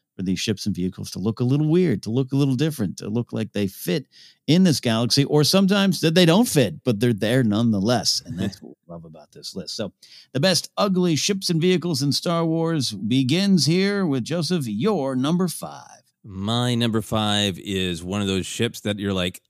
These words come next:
Speaker 2: "Oh, that ship isn't very exciting." Wait, that's the entire point. At least that's my interpretation of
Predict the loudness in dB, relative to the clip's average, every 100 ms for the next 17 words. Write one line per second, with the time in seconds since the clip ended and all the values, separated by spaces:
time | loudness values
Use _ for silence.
0 | -6 0 0 0 -2 -4 -4 -4 -6 -6
1 | -4 -2 -2 0 0 -2 -2 -2 -2 0
2 | 0 0 -2 0 -2 -4 -10 -4 -4 -4
3 | -6 -4 -4 -4 -8 -10 -4 -2 0 0
4 | 2 2 2 0 -4 -10 -12 -8 -8 -6
5 | -4 -4 -4 -6 -4 -4 -4 -6 -6 -6
6 | -8 -8 -10 -6 -4 -4 -6